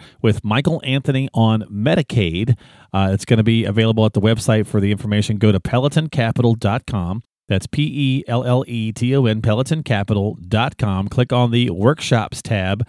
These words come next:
uh, the little link, you know, icon there at the top. Go to workshops, and you'll be able to get the information, register, and all that good jazz.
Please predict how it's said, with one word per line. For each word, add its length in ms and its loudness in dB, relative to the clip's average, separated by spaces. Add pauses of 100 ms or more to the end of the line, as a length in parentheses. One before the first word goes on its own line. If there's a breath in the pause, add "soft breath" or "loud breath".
(340 soft breath)
uh, 100 0
the 60 -4
little 200 2
link, 260 -4 (100)
you 80 -2
know, 200 -6
icon 420 -6
there 100 -4
at 80 -4
the 60 -18
top. 340 -4 (160 loud breath)
Go 100 4
to 60 6
workshops, 580 2
and 80 0
you'll 100 4
be 140 2
able 120 2
to 60 2
get 140 -2
the 80 -6
information, 460 -4
register, 320 -4
and 80 -4
all 80 -4
that 160 -8
good 180 0
jazz. 720 -2